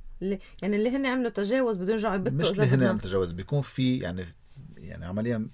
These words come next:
Speaker 2: افترضنا نحن القوانين ما بتتاخد بال-، بسموها بال-، يعني
Speaker 1: بالجملة؟
Speaker 2: ما بتتاخد بال-، بالأكترية الكاملة،
Speaker 1: نعم.
Speaker 2: بتتاخد بالتصويت اللي بتصوت أك-، يعني بتاخد أصوات أكتر بتمشي. مزبوط؟
Speaker 1: مزبوط.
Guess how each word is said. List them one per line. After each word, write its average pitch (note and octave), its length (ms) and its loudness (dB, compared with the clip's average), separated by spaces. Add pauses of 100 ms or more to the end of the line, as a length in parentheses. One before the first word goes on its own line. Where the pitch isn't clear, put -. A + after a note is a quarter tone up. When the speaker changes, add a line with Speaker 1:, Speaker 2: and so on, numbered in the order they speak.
(240)
Speaker 2:
افترضنا A#2 440 0
نحن G#2+ 220 -4
القوانين A2 720 0
ما C3 60 4
بتتاخد G#2 460 -4
بال-، G1+ 1120 -2
بسموها G2 380 -6
بال-، E2 600 -8 (720)
يعني F2+ 380 -4
Speaker 1:
بالجملة؟ E3+ 680 -2 (140)
Speaker 2:
ما B2 100 -4
بتتاخد A2 600 0
بال-، F2+ 380 -6
بالأكترية G2 500 -6
الكاملة، D#2+ 520 -6
Speaker 1:
نعم. G3 100 -2
Speaker 2:
بتتاخد C#3 300 -4
بالتصويت B2 600 -6
اللي B2 100 -6
بتصوت A#2 400 -4
أك-، - 180 -6
يعني F2+ 160 -6
بتاخد A2+ 300 -6
أصوات - 260 -4
أكتر A#2 220 -2
بتمشي. - 480 -2
مزبوط؟ G#3 300 -2
Speaker 1:
مزبوط. E3+ 340 -4